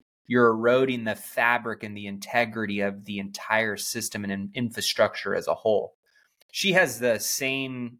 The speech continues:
kind of power to do that in the stock market. And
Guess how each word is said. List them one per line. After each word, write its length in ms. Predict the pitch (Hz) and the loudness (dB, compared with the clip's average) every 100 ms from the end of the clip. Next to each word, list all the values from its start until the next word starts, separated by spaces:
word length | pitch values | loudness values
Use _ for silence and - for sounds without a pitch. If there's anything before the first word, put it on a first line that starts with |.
| _ | _
kind 200 | - 123 | -8 -8
of 100 | 101 | -8
power 380 | - 143 185 120 | -4 -4 -2 -4
to 100 | 107 | -8
do 240 | 107 113 107 | -10 -8 0
that 280 | 107 107 - | 0 0 -4
in 140 | 110 | -8
the 60 | 98 | -6
stock 360 | - 131 170 - | 0 0 0 -2
market. 500 | 95 92 92 90 - _ _ _ _ - | -4 -4 -6 -8 -10 _ _ _ _ -2
And 360 | 127 117 113 | 2 2 0